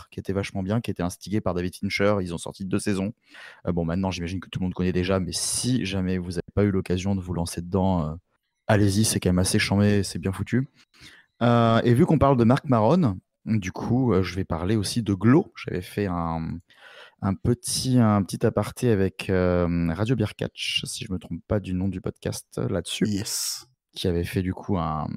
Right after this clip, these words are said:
Speaker 1: un hors-série spécialisé pour, euh, pour Glow, qui est donc une série sur le catch, avec Marc Maron qui joue, euh, voilà, euh, un réalisateur qui doit, euh, faire une série pour la télé, euh, spécialisée dans le catch féminin dans les années quatre-vingts. C'est très drôle, euh, c'est très sympa à regarder et à la fois très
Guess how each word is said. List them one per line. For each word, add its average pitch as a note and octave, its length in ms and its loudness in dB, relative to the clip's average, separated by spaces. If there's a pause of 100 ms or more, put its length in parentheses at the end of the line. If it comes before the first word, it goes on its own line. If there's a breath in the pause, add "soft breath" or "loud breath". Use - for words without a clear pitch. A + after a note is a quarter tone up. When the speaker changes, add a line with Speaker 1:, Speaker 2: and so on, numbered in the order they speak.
(100)
Speaker 1:
un G2 80 -2
hors-série F#2 460 -2
spécialisé F#2 680 -4
pour, D#2 280 -4
euh, D2+ 140 -8
pour F#2 180 2
Glow, G2 260 2
qui - 160 -6
est F#2+ 60 0
donc - 240 -6
une B2+ 80 0
série G#2 340 -4
sur - 220 2
le A2 100 4
catch, - 440 -4
avec G#2+ 340 2
Marc G#2 220 -2
Maron G2+ 320 4
qui G#2 180 -6
joue, G#2 320 4
euh, F2+ 60 4
voilà, F2 300 0
euh, E2 140 -6 (460)
un G2+ 100 -4
réalisateur G2 560 0
qui - 140 -16
doit, F#2 420 2
euh, E2 160 -2
faire G2 260 -2
une F#2+ 100 0
série G2+ 360 -2
pour G2 140 0
la F2+ 100 2
télé, F#2 380 0
euh, E2 100 -2 (640)
spécialisée F#2+ 580 -2
dans F#2 200 0
le E2 160 -2
catch - 320 -2
féminin G#2+ 420 4
dans G2 140 2
les G2 100 0
années F#2+ 160 0
quatre-vingts. F#2+ 460 -2 (280 loud breath)
C'est - 280 -2
très - 200 4
drôle, A2 380 4 (220)
euh, F#2+ 880 4
c'est - 180 -4
très - 180 -2
sympa A2 280 0
à - 20 0
regarder G#2 340 2
et G2 60 0
à G#2 60 2
la G2 100 0
fois - 140 0
très - 260 2